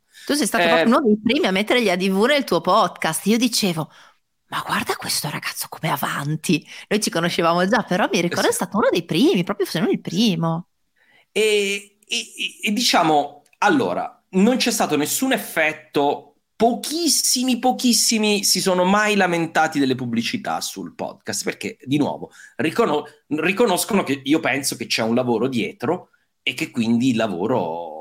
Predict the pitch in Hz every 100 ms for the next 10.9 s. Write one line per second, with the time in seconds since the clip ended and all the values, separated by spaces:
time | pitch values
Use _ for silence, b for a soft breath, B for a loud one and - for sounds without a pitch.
0 | 80 95 123 156 - 151 147 147 160 156
1 | 123 107 127 123 117 104 107 107 107 101
2 | 98 98 98 110 110 95 - 147 120 101
3 | B B B - 196 214 226 208 202 196
4 | 226 160 175 202 190 - 135 151 180 156
5 | 139 127 123 120 156 156 - 117 123 139
6 | 131 127 127 127 - 139 135 139 131 131
7 | 123 156 127 - 120 160 139 107 - b
8 | b - 190 156 - - - 139 151 110
9 | - - 170 - 220 185 156 123 131 147
10 | 120 104 110 110 135 123 104 98 -